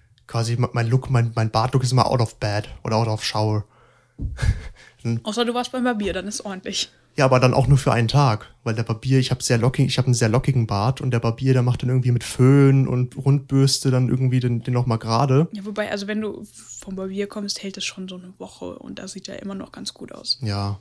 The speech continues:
Speaker 1: oder du lässt ihn einfach schneiden. Also ich hab schon gehört, wenn du ihn geschnitten hast, dann sieht er besser aus als vom Barbier.
Speaker 2: Echt jetzt?
Speaker 1: Ja, tatsächlich.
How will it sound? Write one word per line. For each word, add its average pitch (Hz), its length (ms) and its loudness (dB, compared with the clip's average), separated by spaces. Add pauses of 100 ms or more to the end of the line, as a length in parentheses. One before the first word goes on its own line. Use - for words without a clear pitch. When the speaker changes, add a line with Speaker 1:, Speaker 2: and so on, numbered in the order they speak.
(100)
Speaker 1:
oder 139 220 2
du 156 160 -2
lässt 135 180 2
ihn 123 60 -6
einfach 117 220 -4
schneiden. 101 440 -4
Also 113 160 -6
ich 110 80 -2
hab 135 100 -2
schon 147 120 0
gehört, 135 300 4
wenn 131 100 0
du 135 120 0
ihn 151 80 0
geschnitten 139 380 -2
hast, 143 240 -2
dann 135 160 0
sieht 131 140 -4
er 135 80 0
besser 131 360 -2
aus 113 120 -6
als 113 120 -6
vom 117 160 -6
Barbier. 101 440 -8 (500)
Speaker 2:
Echt - 180 -20
jetzt? 262 280 -14
Speaker 1:
Ja, - 80 -10 (140)
tatsächlich. 135 360 -6